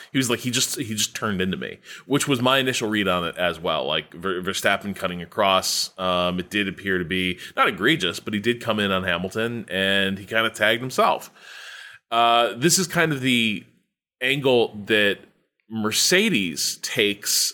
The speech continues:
uh, when they talk to the F I A. Uh, and then we hear the sporting director of Red Bull, uh,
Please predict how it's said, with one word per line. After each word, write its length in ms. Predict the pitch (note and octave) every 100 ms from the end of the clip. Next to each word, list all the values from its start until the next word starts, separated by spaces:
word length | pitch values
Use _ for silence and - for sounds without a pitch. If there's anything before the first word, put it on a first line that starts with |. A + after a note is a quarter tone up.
| -
uh, 520 | G2+ G2 F#2+ F#2+ F#2
when 320 | F2 G2+ G2
they 180 | G2 F#2+
talk 440 | - F#2 F2+ -
to 640 | - - F#2+ F2 E2+ E2 -
the 280 | E2 F2+ F2
F 240 | E2 F2
I 100 | F2+ E2
A. 400 | D2 D2 E2+ A2+ - - - - -
Uh, 320 | G2 G2 G2 A#2
and 160 | A#2
then 220 | B2+ F#3+
we 160 | F3+ D#3+
hear 640 | - C3+ A#2+ A2+ A2 G2+ -
the 640 | G2 A2 G#2+ G#2 G#2 G#2 - -
sporting 440 | - - C3 D#3 G#3+
director 360 | G#3+ G#3 A#3+
of 100 | G#3+
Red 180 | A#3 G#3+
Bull, 360 | A3 A3 A3 - - - - -
uh, 540 | D#3 E3 E3+ E3+ E3+